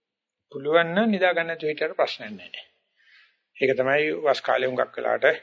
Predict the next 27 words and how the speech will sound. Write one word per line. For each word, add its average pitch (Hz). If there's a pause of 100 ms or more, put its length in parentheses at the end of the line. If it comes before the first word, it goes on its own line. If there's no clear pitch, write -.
(300)
කරන්න 143
කියන්නේ. 113 (380)
අපිට 120
ඒ 117
කියන්නේ 117
මේ 131
අපි 120 (280)
හම්බ 123
වෙන 135
අවුරුදු 135
සීයක 139
ජීවිතයක් 143 (380)
අපි 139
අවුරුදු 156
පනහක්ම 156
කරන්නේ 165
බුදියනේ. 107 (1120)
පැය 127
දොළහක් 120
විතර 135
බුදිනවා. 160 (340)
ඉතින් 127
ආ, 117
දීර්ඝායුෂ 143
වේවායි 135
කිව්වත් 131
අපි 147